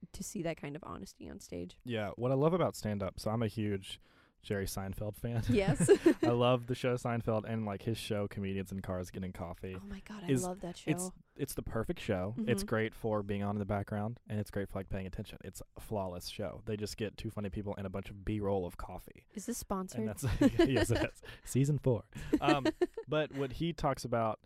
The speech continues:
Speaker 2: um, or I've heard him say before, is, like, stand-up is the powerlifting of comedy writing.
Speaker 1: Mm-hmm.
Speaker 2: And it is the only, um,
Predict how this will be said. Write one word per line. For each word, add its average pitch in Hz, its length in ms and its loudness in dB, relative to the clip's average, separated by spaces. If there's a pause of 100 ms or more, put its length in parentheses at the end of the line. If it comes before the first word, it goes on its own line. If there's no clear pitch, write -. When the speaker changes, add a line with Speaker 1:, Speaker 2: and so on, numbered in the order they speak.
(240)
Speaker 2:
um, 101 460 -2
or 104 100 -6
I've 104 80 -6
heard 107 140 -2
him 98 60 -4
say 98 140 -6
before, 98 300 -6
is, 92 160 -10
like, 87 240 -10 (460)
stand-up 131 520 0
is 104 260 -2
the 101 180 -6 (200)
powerlifting 98 920 -2 (340)
of 104 200 -6
comedy 185 400 -6
writing. - 560 -14
Speaker 1:
Mm-hmm. 180 340 -6
Speaker 2:
And 104 460 -4
it 107 160 -4
is 104 180 -4
the 104 420 -4 (480)
only, 147 720 0 (340)
um, 107 440 0